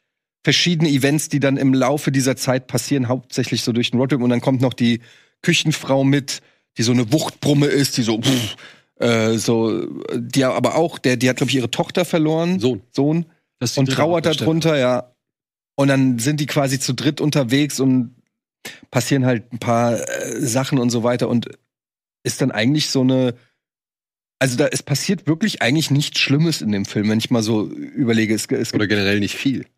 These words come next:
Speaker 1: es passiert generell nicht viel, aber es passiert auch nichts Schlimmes. Es gibt nicht den klassischen Selbstmord, die aufgeschnittenen Pulsadern erhängt oder sonst, erschossen oder sonst was, sondern es ist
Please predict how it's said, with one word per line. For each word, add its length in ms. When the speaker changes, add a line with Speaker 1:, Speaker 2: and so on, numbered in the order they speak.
Speaker 1:
es 140
passiert 300
generell 420
nicht 260
viel, 260
aber 120
es 80
passiert 260
auch 60
nichts 180
Schlimmes. 260
Es 140
gibt 240
nicht 200
den 100
klassischen 500
Selbstmord, 600
die 100
aufgeschnittenen 680
Pulsadern 720
erhängt 540
oder 200
sonst, 240
erschossen 640
oder 180
sonst 280
was, 140
sondern 260
es 180
ist 340